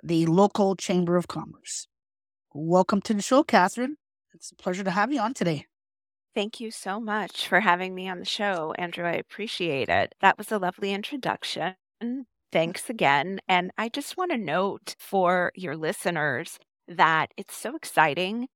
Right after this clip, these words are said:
Speaker 2: to be able to interact in a space, including a virtual space,
Speaker 1: Yes.
Speaker 2: where we're able to share these ideas,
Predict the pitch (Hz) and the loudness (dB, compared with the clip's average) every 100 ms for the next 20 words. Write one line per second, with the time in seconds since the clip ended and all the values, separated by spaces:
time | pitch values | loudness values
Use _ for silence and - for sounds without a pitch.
0 | _ _ - - 190 185 - 185 202 226 | _ _ -14 -10 -6 -6 -4 -4 -4 -6
1 | 254 262 254 - 185 185 190 196 _ _ | -8 -8 -10 -6 -4 -4 -4 -8 _ _
2 | _ 208 214 - 170 160 202 - - - | _ 0 0 0 0 0 -2 -8 -14 -18
3 | _ - 196 185 185 196 - - - 185 | _ 0 2 4 0 -6 -8 -10 -6 -6
4 | 175 202 - 185 - 185 190 180 175 - | -4 -6 -8 -10 -4 -4 -2 -4 -8 -6
5 | 170 - 196 185 185 - - - 165 180 | -6 -4 -4 -4 -4 -10 -20 -8 -6 -2
6 | 269 302 - 196 196 - 190 190 185 185 | -2 -4 -4 -2 -2 -4 0 2 2 2
7 | 185 180 180 185 226 254 240 - 170 - | 0 -2 -6 -2 -2 -2 -8 -8 -4 -2
8 | 185 214 220 220 214 202 185 190 185 190 | -2 -4 -6 -4 -4 -4 -4 -4 -4 -8